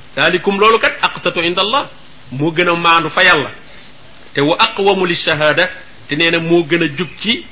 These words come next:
wut seede. Nee na booy seede naan, "Diw ko fekke woon," mbind ma teewaale ci da ciy am solo. Ngeen bind ne, "Diw mi yoral na ma nangam," wala, "Yoral naa ko nangam," mu ànd ak mbind, moo gën rek nga woo ay seede kese yuy wax.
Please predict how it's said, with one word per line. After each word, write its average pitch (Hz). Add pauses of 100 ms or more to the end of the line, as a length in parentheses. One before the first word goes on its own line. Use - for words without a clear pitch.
(140)
wut 143
seede. 151 (680)
Nee 117
na 117
booy 147
seede 190
naan, 156
"Diw 175
ko 175
fekke 156
woon," 139
mbind 196
ma 170
teewaale 147
ci 143
da 135
ciy 147
am 127
solo. 95 (380)
Ngeen 127
bind 147
ne, 143
"Diw 151
mi 151
yoral 147
na 135
ma 135
nangam," 185 (520)
wala, 143
"Yoral 147
naa 143
ko 143
nangam," 156
mu 143
ànd 208
ak 208
mbind, 202 (480)
moo 165
gën 175
rek 175
nga 165
woo 165
ay 151
seede 135
kese 143
yuy 139
wax. 113